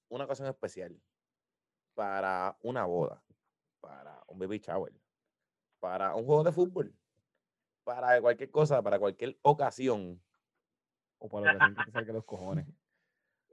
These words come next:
Speaker 1: Uno busca Fotografía Clemente. Fotografía por cualquier ocasión, búscalo en las redes de, eh, fotografía punto clemente en Instagram, Fotografía Clemente en Facebook.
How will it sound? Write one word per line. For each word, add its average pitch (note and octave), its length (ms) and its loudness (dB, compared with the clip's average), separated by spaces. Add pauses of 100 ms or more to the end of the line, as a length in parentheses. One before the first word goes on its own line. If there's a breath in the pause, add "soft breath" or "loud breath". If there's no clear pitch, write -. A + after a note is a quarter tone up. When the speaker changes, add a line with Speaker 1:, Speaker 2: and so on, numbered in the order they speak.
(120)
Speaker 1:
Uno C3 220 2
busca C#3 420 6 (160)
Fotografía G#2 920 2 (180)
Clemente. F2+ 800 -8
Fotografía F2 380 -2
por G2 80 0
cualquier G#2+ 280 0
ocasión, G#2 320 -2
búscalo G#2+ 500 0
en G2 120 -6
las F2 160 -8
redes G#2 260 6
de, G2+ 260 2 (320)
eh, F#2 520 4
fotografía G2 440 -2
punto B2 360 -4
clemente G#2 440 -2
en G#2 140 -4
Instagram, G#2 300 -2
Fotografía F#2 420 -6
Clemente F#2 540 -2
en G2 160 -6
Facebook. G#2+ 420 -2